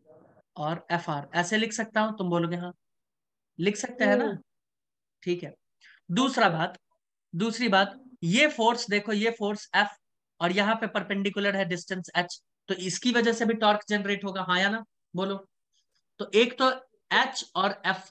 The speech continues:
Speaker 1: की वजह से भी फो-, torque generate हो रहा, और एक radius R, एक तो radius R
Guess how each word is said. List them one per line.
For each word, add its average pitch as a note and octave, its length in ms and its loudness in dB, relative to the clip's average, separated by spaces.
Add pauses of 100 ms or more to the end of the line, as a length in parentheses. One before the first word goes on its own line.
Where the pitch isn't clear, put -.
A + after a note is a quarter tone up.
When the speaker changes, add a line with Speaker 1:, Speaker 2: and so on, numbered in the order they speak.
Speaker 1:
की F#3 80 -2
वजह F3 240 2
से F3+ 140 -2
भी F3+ 120 0
फो-, F3 360 -10
torque F3 280 4
generate F3 380 -2
हो F3+ 80 -2
रहा, G#3 120 -4 (320)
और E3 140 2
एक F#3+ 200 -2 (240)
radius F#3+ 540 2
R, G#3+ 260 2 (1300)
एक F3 160 -6
तो F#3+ 60 0
radius F#3 360 2
R A3 220 4